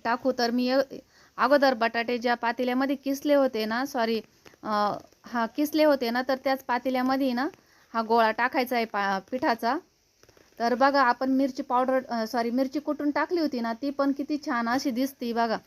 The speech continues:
आणि पिठाचा गोळा पण छान झालाय. तर आता या पातेल्यामध्ये घेते मी आणि हे सर्व पीठ आहे ना, पातेल्यात टाकते. आणि इकडं चुलीवरती पण पाणी गरम करायला ठेवलं आहे, ते, ते पण चांगलं उकळलं आहे. आणि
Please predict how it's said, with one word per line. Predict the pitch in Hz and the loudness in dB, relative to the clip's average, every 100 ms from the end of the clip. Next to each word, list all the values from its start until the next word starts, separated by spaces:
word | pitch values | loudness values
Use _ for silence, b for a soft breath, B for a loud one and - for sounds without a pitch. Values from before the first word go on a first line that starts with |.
| b b b _ | b b b _
आणि | - 240 | -4 -2
पिठाचा | 233 285 294 269 | -2 0 2 2
गोळा | 240 247 262 | 2 4 2
पण | 269 277 285 | 2 -2 0
छान | 240 233 | -2 0
झालाय. | 220 208 220 | 0 -2 -2
तर | 226 | -2
आता | 220 220 | -2 -2
या | 254 | -4
पातेल्यामध्ये | 254 220 226 226 247 262 | -2 -4 -2 -2 -2 -2
घेते | 240 240 240 262 | -2 -2 -2 -2
मी | 240 302 b b b b 220 | -2 -4 b b b b -4
आणि | 226 | -2
हे | 247 | 0
सर्व | 262 254 262 | 0 2 0
पीठ | 269 285 | -2 -4
आहे | 269 | -2
ना, | 247 | -2
पातेल्यात | 262 240 240 247 240 - | -2 -2 -2 -4 -4 -4
टाकते. | 254 - 254 349 - _ _ _ | -6 -6 -8 -8 -10 _ _ _
आणि | - 240 | -2 0
इकडं | 262 277 | 2 0
चुलीवरती | 277 302 302 269 262 285 | 0 0 4 4 2 -2
पण | 277 269 | -4 -2
पाणी | 254 233 254 | 0 0 0
गरम | 247 262 262 | 2 2 0
करायला | 254 247 254 | 0 0 0
ठेवलं | 262 285 254 | 0 2 2
आहे, | 214 220 294 | 0 -2 -4
ते, | 294 240 | -6 -10
ते | - 254 | -2 0
पण | 262 269 | 2 0
चांगलं | 262 262 277 277 | 2 2 4 4
उकळलं | 240 - 220 240 | 2 2 2 4
आहे. | 247 254 b b b - | 2 0 b b b -8
आणि | 220 247 262 | -4 0 2